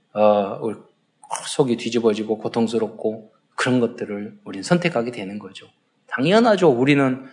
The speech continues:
창세기 삼 장의 그 체질이니까. 그래서 이번 유 목사님도 그 말씀이에요. 우리가 각인뿌리 체질인데 체질 바퀴가 너무 어렵다. 각인뿌리 있는데 <laughs> 체질은 뭐냐? 피를 바꿔야 돼. 여러분이 피를요, 그리스도의 피로,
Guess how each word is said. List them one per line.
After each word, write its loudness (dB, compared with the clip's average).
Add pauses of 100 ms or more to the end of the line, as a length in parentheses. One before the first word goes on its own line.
(160)
창세기 0
삼 -2
장의 -6 (360)
그 -8
체질이니까. -6 (840)
그래서 4
이번 0
유 -2
목사님도 0
그 -4
말씀이에요. -4
우리가 2
각인뿌리 2
체질인데 0 (280)
체질 6
바퀴가 0
너무 -2
어렵다. -14
각인뿌리 2
있는데 4
<laughs> -10
체질은 6
뭐냐? 6
피를 6
바꿔야 4
돼. -18 (680)
여러분이 2
피를요, 2
그리스도의 2
피로, 0